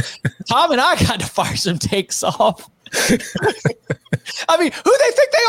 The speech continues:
Speaker 2: are, the N F L? I mean, what, <laughs> what's that? Uh, Danny, uh, did you, you get a chance to, uh, get the schedule release?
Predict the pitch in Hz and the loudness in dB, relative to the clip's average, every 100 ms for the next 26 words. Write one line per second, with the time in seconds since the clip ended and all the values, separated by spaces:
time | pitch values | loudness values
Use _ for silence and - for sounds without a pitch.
0 | 403 277 285 320 320 320 339 339 370 - | 4 4 2 4 2 2 4 4 0 -6
1 | _ _ - 359 381 392 302 381 254 539 | _ _ 2 2 4 2 2 0 0 2
2 | 466 539 427 554 554 587 571 640 - 269 | 0 0 0 4 6 6 4 2 -2 -4
3 | 185 - - - - - 214 220 220 240 | -4 -6 -14 -18 -18 -8 -2 0 2 0
4 | 226 214 214 - 208 190 180 196 220 - | 0 0 -4 -2 0 0 0 -2 -4 -8
5 | 208 226 214 - 214 190 - 208 190 180 | -2 0 0 0 -2 -2 -4 0 2 2
6 | 170 175 196 - 214 196 202 196 196 | 2 -2 -6 -4 -4 -2 -2 -2 -4